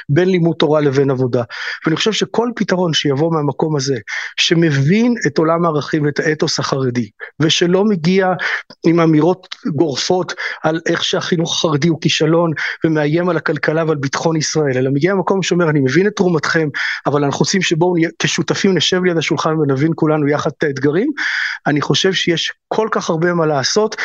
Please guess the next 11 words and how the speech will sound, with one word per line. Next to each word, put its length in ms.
בלי 220
שאנחנו 360
ניכנס 440
למאבקים 600
על 60
נרטיבים, 600
ואני 120
חושב 180
שלשם 320
צריך 220
לשאוף. 340